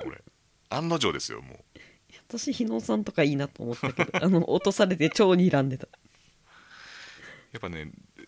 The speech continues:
Speaker 1: いいですよ、マサオは。
Speaker 2: うん。
Speaker 1: うん、盛り上がります。ああいう時に盛り上がります、
Speaker 2: うん。
Speaker 1: すごく。
Speaker 2: そうですね。
Speaker 1: うん。で、あと、じゃあ、次行きますよ。じゃあ、その、
Speaker 2: はい。
Speaker 1: 言うんだったらもう。
Speaker 2: <laughs> もういいでしょ、だから。
Speaker 1: <laughs>
Speaker 2: うん。マサオって何回言ったんだ、今日。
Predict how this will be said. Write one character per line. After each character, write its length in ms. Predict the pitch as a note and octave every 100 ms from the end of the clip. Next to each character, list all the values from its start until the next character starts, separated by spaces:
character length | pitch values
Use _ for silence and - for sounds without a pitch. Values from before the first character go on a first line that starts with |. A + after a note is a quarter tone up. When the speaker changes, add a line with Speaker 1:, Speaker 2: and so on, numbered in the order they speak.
| -
Speaker 1:
い 100 | G2+
い 20 |
で 100 | G#2
す 140 | E2+ -
よ、 80 | D2
マ 120 | C#2+
サ 140 | -
オ 80 | C2+
は。 120 | C#2+ - _ C4 - -
Speaker 2:
う 20 |
ん。 40 | F2
Speaker 1:
う 40 |
ん、 20 |
盛 160 | D#2+ F#2+
り 60 | A#2
上 20 |
が 60 |
り 60 | A#2
ま 80 | A2
す。 100 | D2
あ 40 |
あ 60 | G2
い 80 | A#2+
う 40 |
時 160 | A#2 A#2+
に 140 | G2
盛 180 | E2+ -
り 40 |
上 60 | -
が 60 | D3+
り 0 |
ま 40 |
す、 40 | D3+
Speaker 2:
う 40 |
ん。 40 | D3+
Speaker 1:
す 80 | -
ご 60 |
く。 60 | -
Speaker 2:
そ 140 | F#3
う 60 | D3
で 100 | C#3
す 160 | C3+
ね。 300 | E2 F3 F#3 - _ -
Speaker 1:
う 40 | -
ん。 20 |
で、 60 | G#2+
あ 40 |
と、 260 | G#3+ D2 B1+
じ 120 | F2+
ゃ 140 | D#2
あ、 60 | A1 -
次 240 | - G#2+
行 80 | F#2
き 80 | -
ま 100 | F#2
す 100 | -
よ。 60 |
じ 80 | A#1+
ゃ 40 | B1+
あ、 20 |
そ 120 | -
の、 120 | D#3+
Speaker 2:
は 60 | E3+
い。 60 | C#2
Speaker 1:
言 100 | C#2+
う 40 |
ん 60 | C#2
だ 80 |
っ 20 | -
た 120 | -
ら 80 | -
も 240 | - - _ -
う。 60 |
Speaker 2:
<laughs> 480 | G3 F3 E3+ F3 -
も 80 | F3+
う 40 | F3+
い 100 | A#3
い 40 |
で 100 | E3+
し 120 | -
ょ、 20 | -
だ 40 | G2
か 120 | -
ら。 80 | A2 -
Speaker 1:
<laughs> 140 | D#3+ -
Speaker 2:
う 40 |
ん。 200 | D#3 D3+ - - - -
マ 140 | - F3
サ 140 | -
オ 20 |
っ 40 | -
て 140 | G#3
何 160 | G3+ A3+
回 160 | A#3+
言 60 | A3
っ 20 |
た 100 | A#3
ん 20 |
だ、 80 | C3
今 180 | -
日。 40 | -